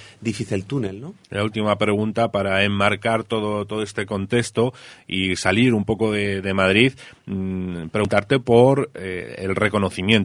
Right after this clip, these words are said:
Speaker 2: ante el ninguneo histórico de las administraciones a las radios comunitarias en el Estado español, eh, se ha hablado de un borrador de Ley General Audiovisual del Gobierno Central que no sabemos en qué situación está y si se piensa aprobar y si va a reconocer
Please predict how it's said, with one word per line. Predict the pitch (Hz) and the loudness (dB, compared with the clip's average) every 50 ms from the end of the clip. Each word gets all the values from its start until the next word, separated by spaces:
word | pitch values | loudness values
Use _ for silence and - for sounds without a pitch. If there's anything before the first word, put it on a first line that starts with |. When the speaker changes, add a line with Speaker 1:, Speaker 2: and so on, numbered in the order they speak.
| - 95 | 4 2
Speaker 2:
ante | 95 90 101 | 2 4 2
el | 101 104 101 101 | 0 2 2 2
ninguneo | 107 104 104 104 98 104 101 104 120 135 143 143 139 | 0 0 0 0 0 0 0 0 0 0 2 2 2
histórico | 131 117 - - - 135 135 127 127 110 - 127 127 131 127 - - - - - - _ | 2 0 0 4 8 8 10 10 8 4 4 4 4 4 2 -2 -10 -20 -20 -20 -18 _
de | - 104 104 107 | -4 0 2 4
las | 104 107 104 - | 4 4 4 4
administraciones | 107 104 107 101 101 - 101 98 - 113 117 120 120 - - | 2 2 0 0 0 -2 -2 0 2 2 2 2 2 4 4
a | 117 113 | 4 4
las | 110 110 107 | 4 4 2
radios | 113 117 117 110 | 2 0 0 -2
comunitarias | - 120 110 110 110 104 127 131 120 98 98 | -2 -4 -2 -2 -2 0 0 0 0 0 -2
en | 92 90 | -4 -6
el | 87 87 | -4 -6
Estado | 87 - - 107 104 | -6 -4 -2 0 0
español, | 90 87 - 110 110 113 120 131 143 160 170 - - - - - - _ | 0 0 0 0 0 2 2 2 4 2 2 0 -4 -14 -20 -20 -10 _
eh, | - 98 98 95 95 95 | 0 0 2 2 2 0
se | 95 - - - 107 98 | 0 -4 -4 -2 0 2
ha | 95 98 | 4 6
hablado | 101 107 113 117 120 127 127 127 | 8 10 10 10 10 8 6 6
de | 120 113 | 6 6
un | 110 110 113 | 4 4 4
borrador | 113 113 104 104 101 101 110 127 135 117 | 4 4 6 6 8 10 10 8 8 8
de | 98 92 | 4 2
Ley | 90 101 104 | 2 0 0
General | - 107 107 104 101 104 | 0 -2 -2 0 0 0
Audiovisual | 104 104 104 101 104 101 - - 104 104 110 117 131 143 156 151 - - - - _ | 0 0 0 -2 -2 -4 -4 -4 0 4 6 6 8 6 4 2 -2 -10 -20 -16 _
del | 87 90 85 | -4 -2 0
Gobierno | 85 85 82 87 95 98 95 | 0 0 0 2 0 0 0
Central | - 107 101 101 117 123 139 151 185 196 - _ _ _ _ _ _ | 0 -2 -2 0 2 2 2 2 0 -4 -8 _ _ _ _ _ _
que | - 104 107 113 139 131 - | 4 6 8 8 6 6 2
no | 117 110 | -2 -2
sabemos | 101 - 101 101 98 104 104 104 | 0 0 2 2 2 0 0 -2
en | 104 | -2
qué | 95 95 | -2 -2
situación | - - - 98 101 104 107 104 | -4 0 0 0 2 2 2 2
está | 110 113 - - 143 180 196 - | 0 0 4 4 4 4 4 0
y | - 101 | -6 -8
si | - - - | -6 -6 -6
se | - - 90 | -6 -6 -2
piensa | - 98 98 104 - 110 | 0 0 0 2 2 2
aprobar | 101 - 110 113 127 143 160 147 | 4 4 6 6 6 6 6 4
y | 110 | 0
si | - - 101 92 92 90 | -2 0 0 2 2 2
va | - 98 92 104 107 107 | 0 2 4 4 6 6
a | 104 | 6
reconocer | 104 101 95 98 98 95 92 - 110 104 101 | 4 4 4 2 2 2 2 4 4 4 4